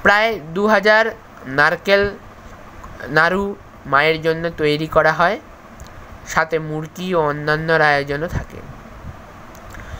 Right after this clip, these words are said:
মায়ের নৈবেদ্যের জন্য সব রকম ঋতু, আহ, সব রকমের ঋতু ফল মাকে দেওয়া হয়, সঙ্গে থাকে কাজু, কিশমিশ, খেজুর, আমসত্ত্ব।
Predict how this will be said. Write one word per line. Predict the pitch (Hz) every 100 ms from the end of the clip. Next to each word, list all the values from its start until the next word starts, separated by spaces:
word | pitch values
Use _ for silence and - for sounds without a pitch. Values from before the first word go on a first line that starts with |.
| - -
মায়ের | 160 180 185
নৈবেদ্যের | 180 180 185 165 190 185
জন্য | 185 185 208
সব | 214 180 160
রকম | 160 160 165 175 175 - - 110
ঋতু, | 139 156 180
আহ, | - - 131 131
সব | 151 156
রকমের | 175 175 170 160 156
ঋতু | 151 156
ফল | - 160 175 196 226 - - - - -
মাকে | 135 139 147
দেওয়া | 139 143 151
হয়, | 170 180 190
সঙ্গে | - 147 147
থাকে | 151 151 165 175 233 - - - -
কাজু, | 135 147 160 -
কিশমিশ, | 139 - 147 160 -
খেজুর, | - 135 139 147 151
আমসত্ত্ব। | 143 127 - - - -